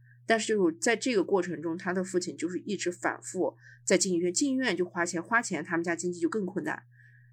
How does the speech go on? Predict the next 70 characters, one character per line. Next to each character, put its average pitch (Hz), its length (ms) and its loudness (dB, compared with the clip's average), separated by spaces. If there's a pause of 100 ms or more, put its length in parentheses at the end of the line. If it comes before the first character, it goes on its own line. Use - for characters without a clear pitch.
(200)
然 190 100 8
后 254 100 6
每 202 160 6
次 254 200 2
就 269 100 6
会 226 320 4 (480)
隔 202 220 12
一 311 40 10
段 349 160 8
时 190 140 0
间 185 180 2
就 185 140 0
会 180 80 2
发 175 240 -2
病 180 180 2
一 131 60 -8
次。 - 300 -6 (220)
本 214 140 8
来 208 180 6
说 311 200 6
这 311 100 2
个 - 80 6
病 240 260 2
已 156 60 2
经 190 160 -2
稳 175 160 0
定 190 160 2
好 185 220 -6
了， 87 240 -6 (360)
但 196 140 4
是 190 60 2
最 190 160 4
后 196 160 4
又 180 100 6
检 180 180 -2
查 - 160 -8
出 175 140 0
来 151 80 4
了 165 80 6
癌 - 220 -2
症， - 280 -2 (1400)
然 180 160 4
后 208 80 6
最 220 140 4
后 202 160 4
是 196 160 2
因 196 100 4
为 190 120 4
癌 147 200 0
症 180 180 2
整 160 140 0
个 139 100 0
扩 170 220 -2
散 185 240 -2
以 - 60 -8
后， 135 360 0 (160)
就 160 160 0
是 120 600 -2
你 170 240 0
因 254 180 2
为 277 100 4
也 156 200 4
没 143 80 -2
有 196 100 6
办 220 160 2
法 175 100 0
治 170 160 -2
疗 98 200 -2
了 104 120 -6
嘛 104 120 -8